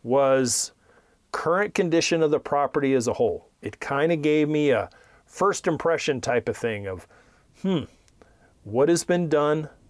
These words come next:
how has it been done, and what has it currently gone through as far as a home and property.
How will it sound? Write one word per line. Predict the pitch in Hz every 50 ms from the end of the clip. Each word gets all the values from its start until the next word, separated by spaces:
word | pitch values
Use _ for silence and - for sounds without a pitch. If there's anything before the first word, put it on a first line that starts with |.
| _ - _
how | - - - - 151 170 190 202 180
has | 175 170 135 -
it | 135 113
been | 110 110 101
done, | - 113 107 107 107 104 -
and | - 123 113 110 107
what | 117 135 151
has | 156 147 -
it | 143 - - -
currently | - - 160 165 165 170 160 - 117 120 117 110
gone | 101 120 113 110 110 104 104
through | - 117 107 107 101 98 - - - - - - -
as | - 113 117 - -
far | - - 120 117 117 117 123 120 -
as | 131 135 139
a | 160 143
home | - - 123 113 107 104 107 104 113
and | 123 117 -
property. | - 143 139 127 - - 90 85 80